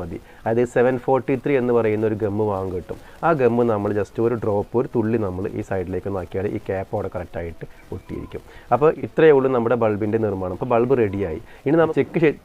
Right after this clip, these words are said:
ചെയ്തതിന് ശേഷം നമ്മൾ ഈ ഡിഫ്യൂസർ അതിലേക്ക് വെക്കുക. ഓക്കെ, ഇതോടുകൂടി നമ്മുടെ ബൾബിൻ്റെ നിർമ്മാണം പൂർത്തിയായി.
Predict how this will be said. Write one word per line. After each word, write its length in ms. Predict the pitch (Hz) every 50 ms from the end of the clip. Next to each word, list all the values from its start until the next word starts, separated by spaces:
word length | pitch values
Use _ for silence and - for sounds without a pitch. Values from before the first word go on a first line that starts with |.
| - 139
ചെയ്തതിന് 340 | 127 123 113 120 117 120 113 -
ശേഷം 200 | 117 107 - 120 113 107
നമ്മൾ 160 | 104 104 110 113
ഈ 20 | 107 107
ഡിഫ്യൂസർ 440 | 101 - - 131 117 95 - 110 104 98
അതിലേക്ക് 320 | 92 90 87 87 - - 92 87
വെക്കുക. 280 | 87 - - - - - - _ _ - - - - - - - - - 104
ഓക്കെ, 180 | 101 - 101 82 - - - - - -
ഇതോടുകൂടി 420 | 127 156 165 160 123 123 123 117 117
നമ്മുടെ 240 | 117 110 104 104 117 107 104
ബൾബിൻ്റെ 400 | 98 95 95 92 104 98 98 104 104
നിർമ്മാണം 360 | 95 87 87 87 85 87 101 92
പൂർത്തിയായി. 440 | 90 85 78 - - 85 78 73